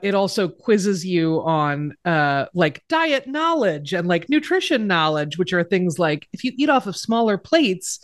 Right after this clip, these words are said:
you won't eat as much. That's good, right?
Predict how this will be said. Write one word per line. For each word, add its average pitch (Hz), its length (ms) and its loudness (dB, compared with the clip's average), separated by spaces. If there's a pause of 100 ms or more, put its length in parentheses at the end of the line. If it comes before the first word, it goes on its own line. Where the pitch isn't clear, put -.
(480)
you 254 140 2
won't 202 320 0
eat 240 160 0
as 285 160 -2
much. 320 400 0
That's 381 260 0
good, 254 360 0
right? 269 280 0